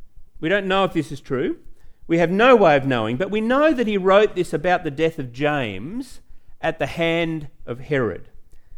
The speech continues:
Clement of Alexandria records that the man who betrayed James to Herod was so touched by his testimony during his trial that he gave his life to Christ and was subsequently condemned with James for being a Christ follower.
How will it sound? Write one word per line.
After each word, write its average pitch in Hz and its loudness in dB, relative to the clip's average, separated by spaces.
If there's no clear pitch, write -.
Clement 208 2
of 175 0
Alexandria 151 4
records 139 0
that 160 -6
the 160 -4
man 208 0
who 226 -2
betrayed 233 -2
James 113 -6
to 117 -8
Herod 98 -8
was 208 -2
so 294 0
touched - -4
by 208 2
his 185 -2
testimony 131 -8
during 165 2
his 123 -4
trial 123 -6
that 185 0
he 220 -2
gave 208 2
his 175 -6
life 208 -2
to 190 -10
Christ - -6
and 180 0
was 165 2
subsequently 156 -2
condemned 175 0
with 131 -6
James 127 -4
for 202 -10
being 156 -2
a 208 -4
Christ 151 -4
follower. 247 -4